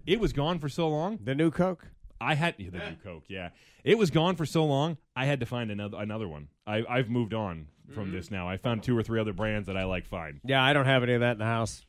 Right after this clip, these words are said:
Speaker 1: Oh, dude.
Speaker 2: Haven't in a long time. I,
Speaker 1: Mm.
Speaker 2: dude, I've, I got Texas Pete.
Speaker 1: Yeah.
Speaker 2: I got El Tap. It depends on what I'm in the mood for.
Speaker 1: Right.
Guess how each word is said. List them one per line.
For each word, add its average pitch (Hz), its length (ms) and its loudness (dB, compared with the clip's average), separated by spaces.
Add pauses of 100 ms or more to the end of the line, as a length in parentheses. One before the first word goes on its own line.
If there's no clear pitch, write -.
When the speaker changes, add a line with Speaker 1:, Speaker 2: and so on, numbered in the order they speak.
Speaker 1:
Oh, 98 360 -4
dude. 104 320 -6
Speaker 2:
Haven't 123 240 0
in 120 60 -2
a 117 80 -2
long 117 200 0
time. 113 260 -2
I, 131 100 -2
Speaker 1:
Mm. - 280 -12
Speaker 2:
dude, 175 240 2
I've, 160 240 -4
I 143 120 -2
got 113 180 -8
Texas 139 320 0
Pete. 170 420 -4 (240)
Speaker 1:
Yeah. 117 280 2
Speaker 2:
I 135 60 4
got 139 240 2
El 147 200 0
Tap. 170 380 0 (100)
It 131 140 -6
depends 147 340 0
on 151 80 4
what 151 120 4
I'm 143 100 -2
in 139 100 -6
the 127 80 -8
mood 160 280 -8
for. 170 340 -8
Speaker 1:
Right. 95 300 -2